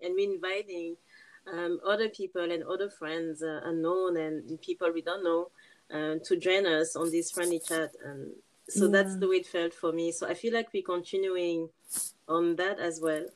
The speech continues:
Speaker 2: Yes.
Speaker 1: Um, and then also, um, as we're recording this, I am super grateful. The platform that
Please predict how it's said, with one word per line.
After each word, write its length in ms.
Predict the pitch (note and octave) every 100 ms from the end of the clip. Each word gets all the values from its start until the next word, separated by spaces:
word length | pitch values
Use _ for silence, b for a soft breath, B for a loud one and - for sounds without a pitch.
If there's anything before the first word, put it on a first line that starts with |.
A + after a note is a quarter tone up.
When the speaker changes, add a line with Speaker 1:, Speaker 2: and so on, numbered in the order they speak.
| -
Speaker 2:
Yes. 520 | G#3+ G#3+ G3+ F#3 E3 E3
Speaker 1:
Um, 140 | -
and 140 | F#3+ F#3+
then 140 | G#3
also, 760 | G#3 A3 - G#3 F#3+ F#3 F3+ -
um, 580 | E3+ E3+ E3 E3 D#3+ C3+ - _ -
as 260 | F#3+ G3
we're 160 | F#3+ F3
recording 520 | E3+ F#3+ F#3+ G3 G3+
this, 460 | F3+ F3 F3 F3 -
I 140 | E3+ E3+
am 240 | E3 E3
super 420 | D#3+ F#3+ F#3 F#3+ F3+ -
grateful. 720 | - F3+ F3 - E3+ E3+ E3 D#3+
The 380 | C#3+ E3+ E3+ -
platform 360 | F3+ - G3 F#3
that 140 | F3+